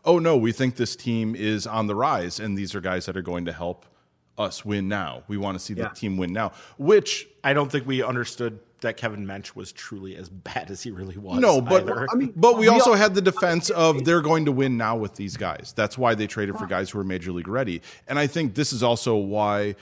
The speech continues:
Speaker 1: right now there are times where maybe we seem a little bit more, you know, c-, on the conservative side as far as what we wanna see the team do to make moves to be competitive,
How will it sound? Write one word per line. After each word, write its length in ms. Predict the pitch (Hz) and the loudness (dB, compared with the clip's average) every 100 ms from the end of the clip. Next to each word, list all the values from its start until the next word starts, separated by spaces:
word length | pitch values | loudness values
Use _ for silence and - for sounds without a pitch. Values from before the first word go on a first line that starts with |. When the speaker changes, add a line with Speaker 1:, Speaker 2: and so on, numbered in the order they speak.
| - _ | -20 _
Speaker 1:
right 440 | 127 117 113 107 | -6 0 0 0
now 460 | 98 107 120 104 101 | -2 -2 0 -2 -4
there 200 | 101 98 | -4 -2
are 80 | 101 | -4
times 460 | 101 95 98 95 | -4 -4 -4 -6
where 160 | 104 101 | -4 -2
maybe 340 | 98 104 107 | 2 0 0
we 200 | 107 107 | -2 -2
seem 280 | 101 107 110 | -4 -4 -4
a 60 | 101 | -2
little 180 | 104 | -2
bit 160 | 98 104 | -2 -4
more, 500 | 95 101 101 92 85 | -4 -4 -2 -2 -6
you 100 | 101 | -8
know, 160 | 104 85 - | -6 -6 -10
c-, 80 | - | -12
on 140 | 90 95 | -10 -8
the 80 | 87 | -8
conservative 580 | 92 - 131 131 92 | -10 -4 -4 -2 -4
side 380 | - 87 78 76 | -4 -4 -2 -2
as 100 | 80 | -6
far 200 | - 87 | -8 -6
as 120 | 90 | -4
what 160 | 98 110 | -2 -2
we 100 | 104 | -2
wanna 280 | 95 98 87 | -4 -4 -6
see 160 | - | -10
the 100 | 95 | -10
team 240 | 85 - 85 | -10 -10 -10
do 160 | 82 | -8
to 60 | 85 | -8
make 240 | 76 73 | -10 -10
moves 200 | 78 82 - | -12 -14 -14
to 40 | |
be 100 | 80 | -14
competitive, 600 | 78 73 80 98 135 143 | -14 -10 -8 -6 -8 -8